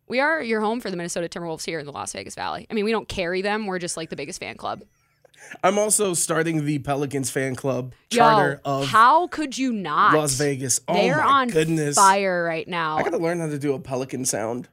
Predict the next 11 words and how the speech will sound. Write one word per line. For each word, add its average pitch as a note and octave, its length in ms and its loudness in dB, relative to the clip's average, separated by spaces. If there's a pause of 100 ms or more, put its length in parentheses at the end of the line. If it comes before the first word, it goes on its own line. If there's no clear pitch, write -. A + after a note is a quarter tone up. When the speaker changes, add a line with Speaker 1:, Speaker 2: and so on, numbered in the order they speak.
(420)
Speaker 1:
Pe-, F4+ 160 2
well, D#4+ 180 0
we D#4 100 -2
just E4 140 -6
get E4+ 100 -4
it D#4+ 60 -10
from D#4+ 160 -6
the C#4+ 100 -4
Finding C#4+ 280 -4
Nemo. B3 260 -4
Nemo. C4+ 380 -6